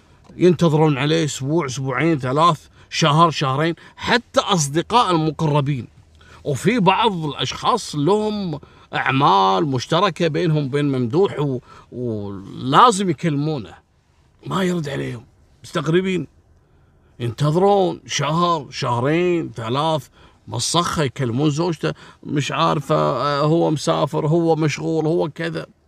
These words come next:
شكوا في الموضوع، وخصوصًا في الأشهر الأخيرة نرمين صارت ما ترد على أحد،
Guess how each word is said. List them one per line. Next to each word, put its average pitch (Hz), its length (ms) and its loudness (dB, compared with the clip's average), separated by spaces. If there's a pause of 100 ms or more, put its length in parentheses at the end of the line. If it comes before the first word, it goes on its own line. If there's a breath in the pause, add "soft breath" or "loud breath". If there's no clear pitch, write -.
(1200 soft breath)
شكوا - 440 -2
في 113 100 -6
الموضوع، 107 460 -6 (1800 soft breath)
وخصوصًا 165 880 -2 (1120 soft breath)
في 147 400 0
الأشهر 156 680 -2
الأخيرة 110 720 -4 (1800 soft breath)
نرمين 151 380 2
صارت 156 440 -2
ما 143 400 4
ترد 156 380 -2
على 123 180 -2
أحد، 117 380 -8